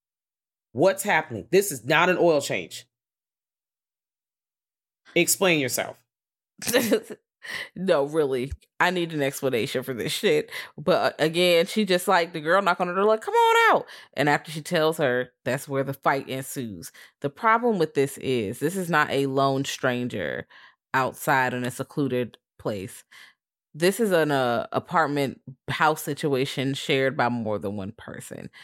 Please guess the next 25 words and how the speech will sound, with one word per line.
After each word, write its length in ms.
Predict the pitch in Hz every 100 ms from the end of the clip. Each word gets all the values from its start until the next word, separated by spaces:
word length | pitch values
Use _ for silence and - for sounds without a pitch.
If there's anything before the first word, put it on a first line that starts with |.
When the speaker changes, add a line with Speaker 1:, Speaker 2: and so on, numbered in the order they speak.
| - - _
Speaker 2:
Justine 580 | - 170 - 233 269 294
lifts 300 | 202 202 - -
up 320 | - 135 123 - _ - _ -
and 360 | 151 143 143
t-, 180 | - 226
like, 340 | 113 170 156 -
she 260 | - 240
lifts 260 | 208 196 196
up 180 | 185 151
just 260 | 175 185
in 100 | 175
time 520 | 165 190 165 156 143 - - - -
for 200 | 175 165
the 80 | 160
fucking 480 | 180 180 170 151
thing 220 | 147 180 175
to 160 | -
miss 360 | 151 143 160 -
her 240 | 208 160 -
ear 480 | 147 170 139 123 -
and 240 | - 139 139
go 220 | 147 147
through 220 | 165 160
her 160 | 156 123
face. 680 | - 151 135 95 - -